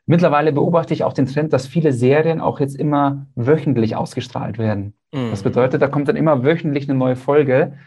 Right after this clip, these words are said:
Speaker 1: Und ich bemerke an mir selber, wie ich diese Serien dann mit viel mehr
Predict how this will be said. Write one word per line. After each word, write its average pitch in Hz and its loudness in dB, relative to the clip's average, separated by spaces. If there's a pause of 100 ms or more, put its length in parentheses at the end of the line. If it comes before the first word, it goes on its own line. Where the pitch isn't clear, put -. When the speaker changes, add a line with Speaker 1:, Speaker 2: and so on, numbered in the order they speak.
(260)
Speaker 1:
Und 135 4
ich 139 -2
bemerke 135 2
an 131 0
mir 120 2
selber, 127 0 (520)
wie 120 0
ich 139 -6
diese 127 4
Serien 131 2
dann 123 2
mit 117 -2 (320)
viel 175 4
mehr 139 0